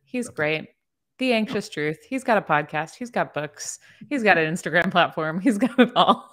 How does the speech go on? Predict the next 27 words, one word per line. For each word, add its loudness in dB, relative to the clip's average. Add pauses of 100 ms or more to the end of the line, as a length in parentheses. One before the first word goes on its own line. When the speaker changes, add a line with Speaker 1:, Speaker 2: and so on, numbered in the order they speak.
(260)
Speaker 1:
<laughs> -6
I 6
don't 2
know 8
when 4
this 0
turned -2
Speaker 2:
Uh, 4
Speaker 1:
into 2
a 0
you -2
Speaker 2:
uh, -6
Speaker 1:
commercial. -2
Speaker 2:
<laughs> -18
No, 8
when, 4
exactly 0
right. 0
When -4
did -6
it -8
turn -10
into -12
a -14
commercial -16
for -12
Drew? -10